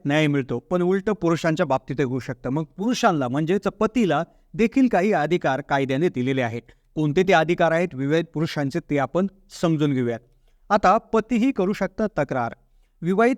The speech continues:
पुरुषांना देखील विवाहित महिलांसारखे अनेक अधिकार आहेत. म्हणजेच ज्याप्रमाणे पत्नी पतीविरुद्ध तक्रार करू शकते, त्या प्रमाणात पती देखील पत्नीकडून झालेली हिंसा तसेच छळाची तक्रार करू शकतो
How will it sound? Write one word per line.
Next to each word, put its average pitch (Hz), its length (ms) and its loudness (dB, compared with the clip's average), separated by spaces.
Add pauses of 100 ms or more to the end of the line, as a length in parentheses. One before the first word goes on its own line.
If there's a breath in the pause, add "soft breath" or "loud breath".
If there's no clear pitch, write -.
पुरुषांना 214 440 0
देखील 214 360 -2
विवाहित 175 360 0
महिलांसारखे 151 640 -2
अनेक 139 260 0
अधिकार 123 320 -2
आहेत. 110 240 -8
म्हणजेच 139 320 -2
ज्याप्रमाणे 165 840 -2
पत्नी 214 520 0
पतीविरुद्ध 208 640 -2 (160)
तक्रार 208 280 0
करू 220 160 -2
शकते, 226 300 -4
त्या 202 140 0
प्रमाणात 214 320 -2
पती 214 360 -2
देखील 247 280 0
पत्नीकडून 220 640 0
झालेली 165 300 0
हिंसा 156 380 0 (100)
तसेच 170 300 -4
छळाची 143 280 -2
तक्रार 143 320 -4 (440)
करू 240 120 4
शकतो 131 360 -6